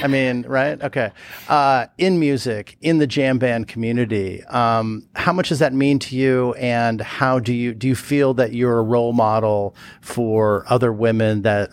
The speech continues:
are looking at you, that you're up on stage, et cetera? Like, what does that mean to you? And how is it, uh, have an impact on you?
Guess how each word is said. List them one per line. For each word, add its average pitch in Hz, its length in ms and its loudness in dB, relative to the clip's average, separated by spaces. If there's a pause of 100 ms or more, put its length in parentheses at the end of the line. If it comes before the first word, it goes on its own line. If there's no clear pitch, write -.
are 107 120 -2
looking 110 380 -2
at 101 120 -2
you, 104 500 0
that 104 180 -4
you're 107 160 -4
up 104 140 -2
on 101 160 0
stage, 113 680 0
et - 60 -12
cetera? 104 540 0
Like, 98 260 -2
what 117 160 0
does 107 100 2
that 104 160 2
mean 101 220 0
to 104 120 -4
you? 101 420 0
And 92 120 -4
how 101 280 -2
is 98 140 -4
it, 98 120 -4
uh, 95 240 -4
have 101 160 -2
an 92 80 -4
impact 95 400 -4
on 101 120 -6
you? 92 140 -10